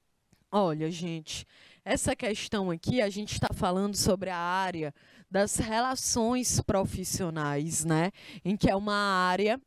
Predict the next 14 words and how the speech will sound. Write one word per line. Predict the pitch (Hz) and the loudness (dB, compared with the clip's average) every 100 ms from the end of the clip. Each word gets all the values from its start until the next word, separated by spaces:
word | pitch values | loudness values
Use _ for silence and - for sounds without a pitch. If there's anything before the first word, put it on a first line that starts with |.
| - | -18
em | 185 | -16
que | 190 226 208 | -8 -8 -4
tem | 214 196 185 | -6 -6 -8
a | 185 | -8
ver | 180 180 | -4 -6
com | - 202 | -4 -4
a | 175 | 0
lealdade, | 170 175 247 214 180 170 170 175 - | 0 0 0 0 2 2 0 -4 -6
com | 202 | -2
a | 185 | -2
solidariedade, | - 190 180 180 160 170 202 202 165 165 165 - - - - - | 2 2 2 0 2 2 2 2 2 2 -2 -6 -14 -18 -20 -2
com | 247 208 | 2 2
o | 202 | 0
profissionalismo, | - 220 220 254 220 202 - 190 175 180 202 190 180 165 165 175 | 0 2 2 0 -6 -4 0 0 2 -2 -2 -4 -6 -6 -2 -2